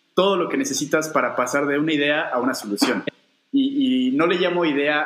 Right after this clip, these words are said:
a producto porque suele tener esa etiqueta un makerspace y, y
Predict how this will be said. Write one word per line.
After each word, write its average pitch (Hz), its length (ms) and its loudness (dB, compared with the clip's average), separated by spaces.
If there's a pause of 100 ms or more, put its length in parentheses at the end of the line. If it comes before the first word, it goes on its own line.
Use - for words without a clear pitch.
(100)
a 117 120 -4
producto 139 680 -2
porque 110 460 -4 (300)
suele 151 320 0
tener 135 240 0
esa 139 160 -4
etiqueta 123 380 -2
un 120 80 0
makerspace - 600 -2 (160)
y, 110 300 -2
y 123 600 -2